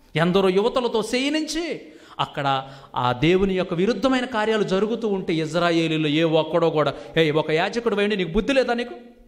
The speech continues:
ఒక యాజకుడు అయి ఉండి సేవ చేయడానికి వచ్చిన స్త్రీలతో శయనిస్తావా నువ్వు? నువ్వే ఇంత పాపానికి ఒడిగడితే ప్రజలు ఏమైపోతారా నువ్వు?" అని ఏ పెద్ద వ్యక్తి కూడా వీళ్ళ తరపున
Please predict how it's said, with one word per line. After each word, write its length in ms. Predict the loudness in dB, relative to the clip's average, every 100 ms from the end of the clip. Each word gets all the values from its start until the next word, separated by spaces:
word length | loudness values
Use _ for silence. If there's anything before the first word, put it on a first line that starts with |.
| _ -6
ఒక 120 | -2
యాజకుడు 440 | 0 0 -2 0 0
అయి 160 | 0
ఉండి 140 | 0 -2
సేవ 320 | -2 0 0
చేయడానికి 340 | 0 0 0 0
వచ్చిన 180 | 0
స్త్రీలతో 440 | -2 0 0 2 0
శయనిస్తావా 640 | -2 -2 -2 0 0 0
నువ్వు? 380 | -2 -4 -4 -2
నువ్వే 280 | 0 0 -2
ఇంత 140 | -2
పాపానికి 500 | 0 0 0 -2 0
ఒడిగడితే 420 | 2 2 2 0
ప్రజలు 300 | -2 -2 0
ఏమైపోతారా 600 | 0 0 0 0 0 -2
నువ్వు?" 380 | -4 -6 -12 -20 -8 -4
అని 220 | 0 2
ఏ 80 | 2
పెద్ద 280 | 0 0
వ్యక్తి 380 | 0 2 0 -2
కూడా 220 | 0 2
వీళ్ళ 260 | 4 4 4
తరపున 540 | 2 0 0 -2 -2